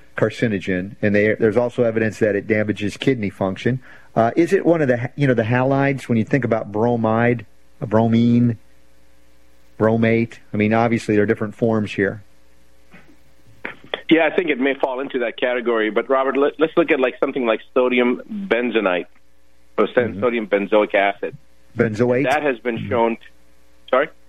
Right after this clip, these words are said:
Speaker 1: Uh, so I see it on a lot of labels: sodium benzoate, as a preservative to maintain freshness.
Speaker 2: Right.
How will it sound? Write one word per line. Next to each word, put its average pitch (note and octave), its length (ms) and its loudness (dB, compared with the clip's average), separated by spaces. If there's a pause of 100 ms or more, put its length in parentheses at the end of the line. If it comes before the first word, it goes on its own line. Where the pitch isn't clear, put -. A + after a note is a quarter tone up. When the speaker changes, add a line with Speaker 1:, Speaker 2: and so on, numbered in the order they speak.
(380)
Speaker 1:
Uh, C3+ 80 2
so E3+ 260 0
I D3+ 120 0
see G3 180 0
it F3 140 6
on C#3+ 120 4
a C3 60 4
lot C#3 160 4
of C3+ 80 2
labels: B2+ 260 2
sodium C3 300 -2
benzoate, G#2+ 440 0
as G2 120 0
a G2 80 -2
preservative F#2+ 600 -2
to F#2+ 160 0
maintain A#2+ 440 -2
freshness. B2+ 540 -4
Speaker 2:
Right. B2 260 0